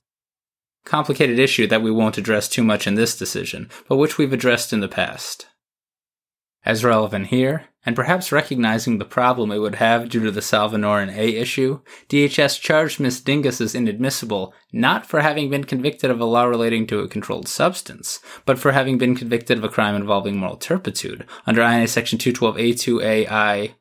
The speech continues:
I. Miss Dingus therefore applied for an I N A Section two twelve H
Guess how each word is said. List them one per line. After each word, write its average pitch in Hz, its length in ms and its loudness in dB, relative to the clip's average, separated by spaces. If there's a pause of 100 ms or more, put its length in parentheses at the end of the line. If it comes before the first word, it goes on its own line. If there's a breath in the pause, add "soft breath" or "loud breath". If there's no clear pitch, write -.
(140)
I. - 460 -2 (1080)
Miss 123 200 -2
Dingus 185 300 2
therefore 151 420 2
applied 120 360 2
for 131 120 0
an 120 40 2
I 117 120 2
N 120 80 0
A 117 100 -2
Section 120 360 0
two 127 160 -2
twelve 110 280 0
H 127 400 -2